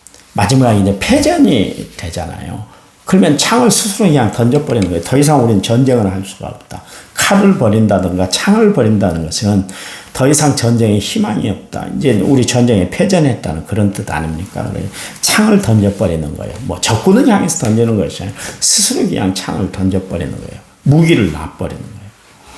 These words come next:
그 이야기가 무슨 이야기냐면 무드셀라를 통해서 하나님은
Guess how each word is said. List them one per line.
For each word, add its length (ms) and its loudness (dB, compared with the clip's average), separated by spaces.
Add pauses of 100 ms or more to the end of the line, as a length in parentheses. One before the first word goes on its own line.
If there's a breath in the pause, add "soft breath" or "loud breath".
(560 loud breath)
그 140 0
이야기가 280 4
무슨 340 2
이야기냐면 840 -2 (460)
무드셀라를 800 0
통해서 380 -6
하나님은 540 -2